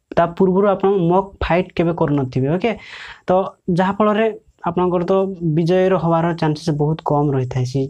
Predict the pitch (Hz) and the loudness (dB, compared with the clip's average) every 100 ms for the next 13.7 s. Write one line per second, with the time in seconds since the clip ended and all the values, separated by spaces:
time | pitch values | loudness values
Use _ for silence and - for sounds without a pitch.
0 | - 131 - 131 127 127 - - - 170 | -6 -10 -6 -4 -2 -6 -10 -20 -10 -4
1 | 185 196 214 226 240 - - 165 175 165 | -2 0 0 -2 -4 -12 -10 -2 0 0
2 | 160 180 202 214 214 _ - 127 160 170 | 0 -2 -2 -2 -6 _ -12 -4 -2 -2
3 | - - 180 180 175 - _ _ 156 151 | -4 -2 0 -2 -6 -20 _ _ -8 -4
4 | 151 156 151 151 147 147 147 151 147 147 | -2 -2 0 0 -2 -2 -2 -2 0 -2
5 | 147 156 147 - 147 147 151 147 139 139 | -2 -4 -2 -2 -2 -2 -2 0 0 -2
6 | 135 139 147 - 175 165 - - - 180 | -4 -6 -6 -8 -4 -4 -6 -18 -4 -2
7 | 185 - 175 226 214 214 220 214 170 180 | -2 -2 -2 -2 0 0 -2 -4 -2 0
8 | 170 147 160 175 185 190 143 143 151 151 | 0 0 0 0 0 0 0 0 -2 0
9 | 170 - 160 160 147 143 151 156 156 143 | -2 -2 -2 0 0 -2 -2 -2 0 0
10 | 131 156 160 156 143 - _ _ - - | 0 0 0 -2 -4 -6 _ _ -20 -20
11 | _ - 147 151 165 165 _ _ _ _ | _ -4 0 0 -2 -6 _ _ _ _
12 | _ 160 151 151 151 156 151 - 160 170 | _ -4 -2 -2 0 0 -2 -2 -2 -2
13 | 170 - - - 165 165 | -4 -12 -6 -2 0 0